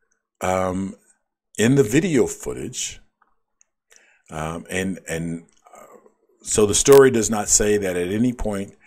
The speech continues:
the shop owner was, uh, saying to the person, "You're under arrest," or trying to facilitate a, an arrest. And it appears that the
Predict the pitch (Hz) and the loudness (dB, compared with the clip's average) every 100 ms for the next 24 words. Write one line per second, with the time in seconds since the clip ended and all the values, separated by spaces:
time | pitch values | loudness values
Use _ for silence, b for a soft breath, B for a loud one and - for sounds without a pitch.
0 | B B B B _ - 87 80 123 110 | B B B B _ -8 -4 0 4 2
1 | - 98 98 95 90 80 78 78 76 78 | 0 -4 -4 -6 -8 -8 -6 -8 -10 -10
2 | - - _ _ _ _ - - - _ | -12 -16 _ _ _ _ -20 -18 -20 _
3 | _ - - 95 101 117 95 101 101 87 | _ -6 -2 0 0 -2 -2 -2 -2 -4
4 | 80 87 - 95 95 87 78 76 131 - | -4 -4 -2 -2 -2 -4 -6 -6 -6 -6
5 | - _ b b b b b b - 87 | -10 _ b b b b b b 0 0
6 | 90 - 107 104 - 95 - - - 190 | 2 0 0 -2 -4 -6 2 4 4 2
7 | - 95 - 78 78 82 78 71 64 - | 0 -2 -6 -10 -8 -8 -8 -8 -10 -10
8 | - - _ _ _ _ b b b b | -12 -14 _ _ _ _ b b b b
9 | b b b - 104 107 101 98 98 - | b b b -2 2 4 2 0 -4 -10
10 | - _ _ _ _ _ _ _ _ - | -18 _ _ _ _ _ _ _ _ -20
11 | - - 98 90 - 143 135 123 107 - | -14 -6 -6 -2 0 4 4 2 0 0
12 | 101 98 - - 80 87 | -2 -2 -10 -16 -10 -10